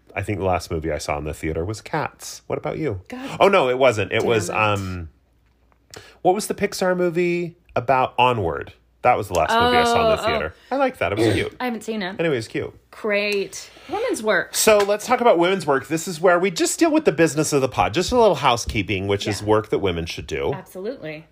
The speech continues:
Speaker 1: Um, okay, so I have two bits. How many bits do you have?
Speaker 2: Two.
Speaker 1: Okay, so let's alternate bits.
Speaker 2: Well, you have three bits. You have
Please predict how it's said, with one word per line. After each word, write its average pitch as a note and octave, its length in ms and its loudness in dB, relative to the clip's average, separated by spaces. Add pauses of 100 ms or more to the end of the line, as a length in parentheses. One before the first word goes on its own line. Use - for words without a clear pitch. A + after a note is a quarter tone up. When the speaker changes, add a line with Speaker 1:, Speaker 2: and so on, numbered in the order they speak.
Speaker 1:
Um, C#3 340 2
okay, C3 260 0
so C3+ 160 2
I C3+ 40 8
have C#3+ 140 0
two D3+ 200 4
bits. A2+ 260 2
How A#2+ 100 2
many A2+ 140 0
bits G#2 260 -2
do G2 100 -10
you F2 120 -2
have? C#2 440 -6
Speaker 2:
Two. - 300 -2 (220)
Speaker 1:
Okay, A#2 360 0 (220)
so - 160 -2
let's C3+ 140 -2
alternate B2+ 500 0
bits. - 420 -10 (300)
Speaker 2:
Well, C#4+ 280 2
you D#4+ 180 -2
have E4+ 180 -4
three A#3+ 300 -10
bits. - 600 -18
You A3 140 -6
have G#3 240 -8